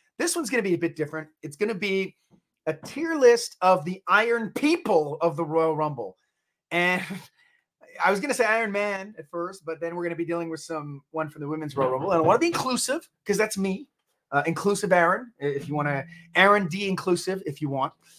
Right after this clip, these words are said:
So, uh, Iron People, we're gonna start, I'm gonna do it in chronological order, otherwise I'm gonna get messed up. But as you can see, we've got our, um, S tier,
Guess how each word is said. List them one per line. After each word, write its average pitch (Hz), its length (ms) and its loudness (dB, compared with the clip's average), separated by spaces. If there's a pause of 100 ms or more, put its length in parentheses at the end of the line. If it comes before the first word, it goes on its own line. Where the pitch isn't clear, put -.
(280)
So, 202 440 10
uh, 170 220 8
Iron 262 300 8
People, 202 340 -2
we're 190 100 -2
gonna 208 200 0
start, 202 340 2
I'm 180 140 4
gonna 233 140 2
do 220 100 -2
it 196 60 0
in 185 60 -4
chronological 160 580 4
order, 131 240 -2
otherwise 127 240 -6
I'm 120 80 -14
gonna 117 100 -12
get 123 160 -10
messed 127 260 -8
up. 151 240 0 (760)
But 160 120 4
as 151 100 0
you 185 100 -2
can 202 120 -2
see, 190 540 0 (400)
we've 165 260 2
got 156 400 8
our, 143 480 6
um, 120 400 -2 (300)
S 185 240 4
tier, 196 280 0